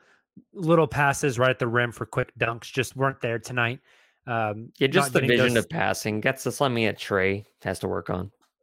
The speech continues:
Speaker 1: Yeah, for sure. Uh, Chet Holmgren, three of eight. So, I mean, it's not, like, woefully inefficient. He was one of two from the
Speaker 2: Yeah.
Speaker 1: three-point line, uh, only took two free throws tonight.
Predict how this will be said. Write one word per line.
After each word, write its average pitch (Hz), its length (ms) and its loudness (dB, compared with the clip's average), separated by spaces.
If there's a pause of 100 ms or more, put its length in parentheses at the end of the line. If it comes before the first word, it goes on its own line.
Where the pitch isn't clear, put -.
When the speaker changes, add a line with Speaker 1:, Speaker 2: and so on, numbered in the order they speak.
(120)
Speaker 1:
Yeah, 233 220 4
for 147 180 0
sure. 135 320 4
Uh, 147 360 4 (260)
Chet 190 240 2
Holmgren, 151 640 2
three 156 340 4
of 123 140 4
eight. 131 240 2
So, 123 400 2 (420)
I 151 80 2
mean, 147 340 0 (100)
it's 143 240 -2
not, 180 240 0
like, 135 340 0
woefully 135 840 2
inefficient. 156 640 -2
He 135 80 -2
was 131 140 2
one 123 200 0
of 139 120 -2
two 139 240 0
from 127 220 -6
the 131 120 -2
Speaker 2:
Yeah. 165 60 2
Speaker 1:
three-point 131 420 0
line, 127 320 0 (300)
uh, 139 140 4
only 156 220 0
took 147 240 -2
two 156 180 0
free 135 240 2
throws 135 300 0
tonight. 131 320 -2